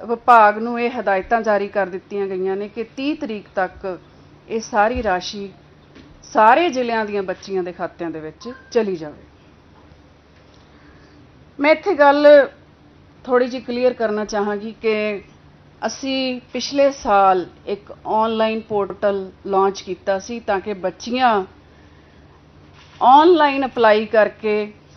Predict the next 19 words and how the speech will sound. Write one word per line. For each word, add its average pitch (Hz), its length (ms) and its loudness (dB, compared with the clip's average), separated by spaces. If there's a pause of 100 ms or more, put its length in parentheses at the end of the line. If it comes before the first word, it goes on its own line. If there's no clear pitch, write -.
(140)
ਉਹਨਾਂ 247 240 0
ਨੂੰ 247 140 0
ਇੱਧਰ 240 260 2
ਉੱਧਰ 226 220 -2
ਦਫ਼ਤਰਾਂ 226 440 -2
ਦੇ 220 100 -4
ਧੱਕੇ 220 320 -6
ਨਾ 190 180 -2
ਖਾਣੇ 202 320 -4
ਪੈਣ, 208 420 -6
ਘਰ 208 480 -2
ਬੈਠ 196 300 -2
ਕੇ 208 180 -6
ਉਹ 202 80 -2
ਬੱਚੀਆਂ, 190 600 -4
ਅ, - 1000 -8
ਅਪਲਾਈ 202 380 0
ਕਰਨ 208 360 -2
ਤੇ 196 420 -6